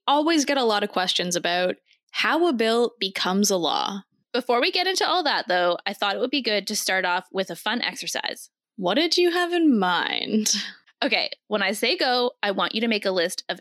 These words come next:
Speaker 2: every law that you've interacted with in some way since you got up this morning.
Speaker 1: Every single law?
Speaker 2: Yep, every single one.
Speaker 1: Okay, <laughs> I'll do my best.
Speaker 2: And go.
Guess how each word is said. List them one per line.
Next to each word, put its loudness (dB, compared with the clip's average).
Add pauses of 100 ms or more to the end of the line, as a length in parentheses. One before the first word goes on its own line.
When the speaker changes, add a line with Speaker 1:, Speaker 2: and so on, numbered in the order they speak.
Speaker 2:
every 0
law 0
that -2
you've -6
interacted -2
with -2
in -6
some -2
way 0
since -2
you 0
got 0
up -2
this -8
morning. -4 (340)
Speaker 1:
Every 2
single 0
law? 0 (360)
Speaker 2:
Yep, -2 (480)
every 0
single 2
one. -2 (360)
Speaker 1:
Okay, 0 (260)
<laughs> -16
I'll -2
do 0
my 0
best. -2 (520)
Speaker 2:
And 0
go. -2